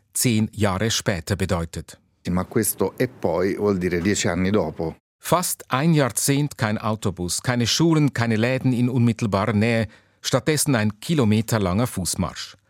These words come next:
Speaker 1: Dieses „e poi“ sei typisch für die neunzehnhundertfünfziger, sechziger und siebziger gewesen. Damals hätten Private massenhaft illegal außerhalb des Bebauungsplans Häuser hochgezogen, ohne jede Infrastruktur.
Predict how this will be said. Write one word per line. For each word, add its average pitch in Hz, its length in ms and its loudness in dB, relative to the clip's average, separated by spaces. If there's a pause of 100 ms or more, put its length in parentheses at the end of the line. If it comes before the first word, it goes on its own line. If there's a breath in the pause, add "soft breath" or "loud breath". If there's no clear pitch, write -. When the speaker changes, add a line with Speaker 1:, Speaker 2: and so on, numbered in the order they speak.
(400 soft breath)
Speaker 1:
Dieses 135 520 2
„e 123 120 2
poi“ 120 480 2
sei 113 220 2
typisch 123 500 -2
für 127 100 0
die 117 120 2
neunzehnhundertfünfziger, 120 840 2
sechziger 123 540 -2
und 131 140 0
siebziger 110 480 0
gewesen. 98 480 2 (400 loud breath)
Damals 139 480 2
hätten 123 340 0
Private 127 560 0
massenhaft 117 720 0
illegal 120 540 2
außerhalb 120 540 0
des - 160 -2
Bebauungsplans 110 880 0
Häuser 131 320 2
hochgezogen, 117 720 2 (380 loud breath)
ohne 160 340 4
jede 104 320 0
Infrastruktur. 90 840 -4